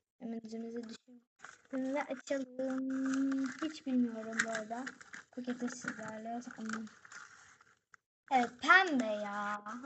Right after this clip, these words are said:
Arkadaşlar pembe çıktı kesin. Bakmıyorum. Paket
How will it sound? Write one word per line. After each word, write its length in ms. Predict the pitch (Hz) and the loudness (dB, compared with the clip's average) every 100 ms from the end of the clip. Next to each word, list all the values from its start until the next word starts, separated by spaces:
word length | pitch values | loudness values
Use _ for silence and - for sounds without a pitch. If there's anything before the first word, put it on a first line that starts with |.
| 277 | -8
Arkadaşlar 400 | 311 302 254 226 | -2 -2 -2 -10
pembe 520 | - - 269 277 285 | -14 -10 -6 -6 -8
çıktı 300 | - - - 190 | -12 -18 -20 -20
kesin. 460 | 190 196 - 190 214 247 - 247 | -16 -14 -12 -12 -12 -14 -10 -4
Bakmıyorum. 540 | 254 254 233 233 233 - | -4 -6 -12 -10 -12 -10
Paket 280 | 254 254 269 | -6 -4 -4